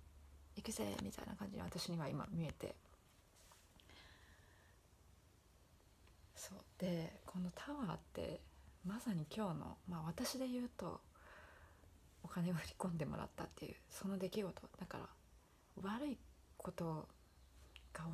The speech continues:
起きるっていうばっかりじゃなくて、まあ、その悪い、いいっていうのも、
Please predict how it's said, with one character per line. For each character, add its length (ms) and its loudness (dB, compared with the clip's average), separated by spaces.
起 140 8
き 0 -
る 180 6
っ 40 -2
て 100 0
い 140 2
う 80 -4
ば 120 0
っ 20 0
か 100 2
り 160 4
じ 140 0
ゃ 20 4
な 160 4
く 120 -2
て、 220 -4
ま 60 -4
あ、 20 -2
そ 140 2
の 120 6
悪 220 6
い、 140 2
い 140 6
い 40 4
っ 20 -8
て 200 -6
い 40 0
う 40 -2
の 100 -2
も、 200 -4